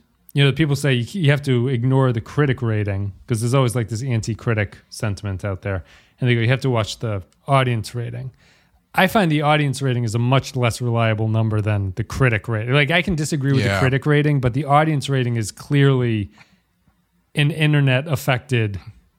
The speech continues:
Speaker 1: Like, it can swing based on just if someone has a Reddit thread that gets
Speaker 2: Oh,
Speaker 1: successful,
Speaker 2: definitely.
Speaker 1: you know? So it's like,
Speaker 2: Yeah.
Speaker 1: th-, there's no, the audience score is just meaningless to me on Rotten Tomatoes, but not that
Speaker 2: W-,
Speaker 1: the critic
Speaker 2: we,
Speaker 1: score is
Speaker 2: uh,
Speaker 1: obviously perfect.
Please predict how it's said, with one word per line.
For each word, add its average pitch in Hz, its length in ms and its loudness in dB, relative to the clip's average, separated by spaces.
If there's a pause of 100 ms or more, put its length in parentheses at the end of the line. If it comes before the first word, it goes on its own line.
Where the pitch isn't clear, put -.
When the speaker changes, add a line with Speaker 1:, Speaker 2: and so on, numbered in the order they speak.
(580)
Speaker 1:
Like, 131 360 2
it 147 120 2
can 131 140 0
swing 135 640 0
based 131 320 0
on 120 240 0
just 107 220 -6
if 117 120 -2
someone 127 240 0
has 117 160 2
a 113 60 -2
Reddit 110 340 0
thread 143 400 0 (160)
that 151 140 0
gets 156 200 -2
Speaker 2:
Oh, 175 140 6
Speaker 1:
successful, 170 380 2
Speaker 2:
definitely. 180 80 0
Speaker 1:
you 165 80 2
know? 165 80 4
So 170 120 0
it's 143 140 0
like, 131 140 2
Speaker 2:
Yeah. 80 180 0 (220)
Speaker 1:
th-, 175 180 -2
there's 165 180 0
no, 143 380 2 (160)
the 147 100 -2
audience 131 360 -2
score 110 360 -6
is 98 200 -8
just 104 160 -10
meaningless 104 440 -2
to 131 80 -10
me - 100 -6
on 120 120 -6
Rotten 120 160 -6
Tomatoes, 131 420 -8
but 123 240 -6
not 135 200 0
that 131 60 0
Speaker 2:
W-, 117 100 -2
Speaker 1:
the 117 80 -4
critic 120 240 0
Speaker 2:
we, 156 160 4
Speaker 1:
score 147 100 4
is 135 80 4
Speaker 2:
uh, 123 80 2
Speaker 1:
obviously 104 280 -6
perfect. 107 480 -10